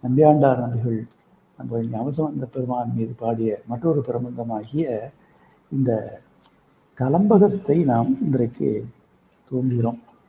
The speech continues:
இந்த கலம்பகம் என்பது ஏற்கனவே நாம் குறிப்பிட்டது போல, தமிழ் மொழியில் உள்ள தொண்ணூத்தாறு வகை பிரபந்தங்களுள் ஒன்று.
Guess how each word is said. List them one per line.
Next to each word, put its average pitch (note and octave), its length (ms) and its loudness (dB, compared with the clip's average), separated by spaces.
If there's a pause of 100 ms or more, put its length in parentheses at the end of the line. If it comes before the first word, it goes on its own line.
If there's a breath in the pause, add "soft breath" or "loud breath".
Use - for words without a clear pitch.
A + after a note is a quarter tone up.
(240)
இந்த B2 80 -14
கலம்பகம் F3 760 2
என்பது C3+ 500 0
ஏற்கனவே C3+ 460 -2
நாம் A#2+ 180 -4
குறிப்பிட்டது B2 460 -6
போல, B2 400 -2 (760)
தமிழ் D#3+ 280 4
மொழியில் D3 340 4
உள்ள B2 220 2
தொண்ணூத்தாறு C#3 840 0
வகை A#2+ 280 0
பிரபந்தங்களுள் C3+ 880 -2
ஒன்று. A2+ 280 -6